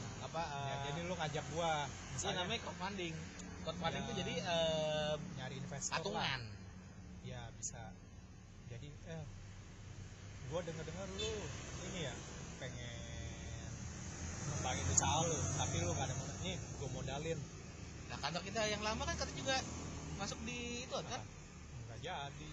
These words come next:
Speaker 1: Nggak jadi?
Speaker 2: Cuma isu doang. Nih, gua modalin dua puluh juta. Satu, tiap sat-, tiap tahun gua dap-, gua dapat, eh,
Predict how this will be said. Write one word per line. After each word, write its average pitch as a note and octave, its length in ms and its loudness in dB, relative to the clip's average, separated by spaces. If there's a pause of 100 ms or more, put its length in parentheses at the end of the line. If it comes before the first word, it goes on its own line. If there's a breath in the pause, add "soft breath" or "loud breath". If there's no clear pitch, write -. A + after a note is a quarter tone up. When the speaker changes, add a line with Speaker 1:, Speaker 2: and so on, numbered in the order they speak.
Speaker 1:
Nggak B3+ 160 -2
jadi? C4+ 180 -2 (600)
Speaker 2:
Cuma C3 200 -2 (120)
isu C3 220 2 (100)
doang. D3 360 2 (1700)
Nih, D3 160 -4
gua B2 160 -8
modalin A#2+ 480 -6 (400)
dua B2 160 -6
puluh A#2 160 -8
juta. A2+ 320 -10 (2750)
Satu, - 420 -4 (200)
tiap C3 240 -2
sat-, C3 240 0 (240)
tiap B2 680 0 (160)
tahun C3 340 0 (180)
gua D#3+ 160 4
dap-, C#3 180 2 (380)
gua E3+ 80 6
dapat, - 300 6 (640)
eh, - 540 2